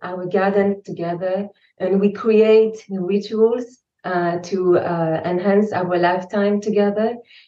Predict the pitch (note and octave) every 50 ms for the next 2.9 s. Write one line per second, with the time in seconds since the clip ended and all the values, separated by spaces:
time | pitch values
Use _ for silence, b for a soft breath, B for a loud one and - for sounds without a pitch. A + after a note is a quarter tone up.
0 | b _ - F#3 F#3 F#3 F#3 F#3+ F#3+ F3+ E3+ G#3+ G#3+ G#3+ G#3+ - - A3 G#3 G3+
1 | G3+ G3 F#3+ - - - G#3+ G3 G3 F#3+ F#3+ F#3+ B B B B - F#3 G3+ G3
2 | G#3+ A3 G#3+ G#3+ G#3+ G#3 G#3 G#3 A3 G#3+ - A3 G#3 G#3+ A3+ A#3 -